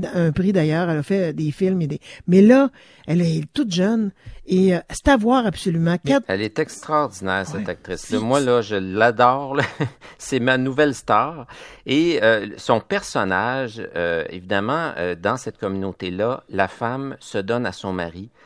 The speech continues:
Speaker 2: Elle est là pour enfanter d'abord et avant tout. Alors, elle a dû sacrifier sa passion pour la musique, une grande passion qu'elle avait, pour se consacrer à son mari. Et quand elle part pour Berlin, elle se lie d'amitié tout de suite avec un groupe d'étudiants d'un conservatoire de musique parce qu'elle,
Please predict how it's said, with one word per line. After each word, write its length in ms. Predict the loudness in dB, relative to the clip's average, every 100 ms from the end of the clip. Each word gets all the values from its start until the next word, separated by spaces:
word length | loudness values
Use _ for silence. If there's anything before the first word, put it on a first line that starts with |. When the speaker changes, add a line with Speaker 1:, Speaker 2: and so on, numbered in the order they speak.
| -20 _
Speaker 2:
Elle 160 | -6 -2
est 80 | 0
là 120 | -2
pour 220 | -2 -4
enfanter 600 | -2 -2 -2 -4 -4 -8
d'abord 420 | -2 0 0 -2
et 100 | -2
avant 240 | -4 -4 -8 -10
tout. 160 | -20 -20 _ -20 -20 _
Alors, 500 | 0 4 6 6 4 -2
elle 200 | -2 0
a 60 | 0
dû 160 | -2 -12
sacrifier 680 | -6 -6 -6 -18 -14 -10
sa 180 | -6 -6
passion 540 | -2 -2 -2 -6 -6 -6
pour 140 | -6
la 120 | -6
musique, 420 | -6 -8 -10 -12 -10
une 140 | -8
grande 380 | -6 -2 -2 -2
passion 420 | -4 -4 -8 -8
qu'elle 220 | -6 -4
avait, 340 | -4 -4 -8 -8
pour 160 | -12 -10
se 140 | -8
consacrer 560 | -8 -10 -10 -14 -10 -10
à 60 |
son 180 | -8 -10
mari. 340 | -10 -12 -14 -18 _ -20 -20 -20 -10
Et 140 | -8 -4
quand 220 | 0 0 2
elle 140 | 0
part 320 | 2 0 0
pour 160 | -4 -6
Berlin, 540 | -2 0 0 -4 -4 -4
elle 180 | -4 -4
se 180 | -6
lie 240 | -6 -6 -4
d'amitié 540 | -2 -2 -4 -8 -14
tout 160 | -10 -12
de 40 |
suite 220 | -8 -8
avec 240 | -4 -6 -6
un 140 | -8
groupe 280 | -8 -8 -6
d'étudiants 520 | -6 -8 -12 -6 -4
d'un 120 | -4 -6
conservatoire 640 | -8 -6 -6 -6 -6 -6
de 100 | -6
musique 320 | -8 -8 -12
parce 240 | -10 -10 -4
qu'elle, 200 | -4